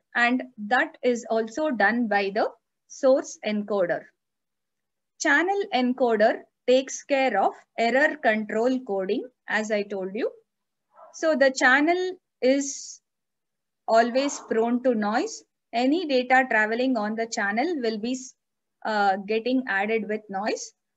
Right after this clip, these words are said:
or even multiplied with noise. Okay, it depends on how noise affects. That effect of noise will modify the data, and we add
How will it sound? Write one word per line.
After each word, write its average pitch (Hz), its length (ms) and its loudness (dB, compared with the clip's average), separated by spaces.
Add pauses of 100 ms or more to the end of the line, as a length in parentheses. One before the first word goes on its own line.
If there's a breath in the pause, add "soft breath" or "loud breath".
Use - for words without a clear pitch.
(380)
or 240 180 6
even 254 320 2
multiplied 226 680 0
with 190 200 -6
noise. 196 540 -6 (160)
Okay, 269 260 -4
it 220 80 -4
depends 254 380 0
on 233 160 2
how 226 200 -4
noise 208 360 -4
affects. 254 500 -6 (540)
That 294 320 0 (1040)
effect 269 480 2
of 233 240 4
noise 226 480 -4
will 226 240 0
modify 262 720 2
the 214 140 2
data, 196 420 0 (640)
and 240 340 4 (640)
we 330 540 0 (580)
add 302 400 6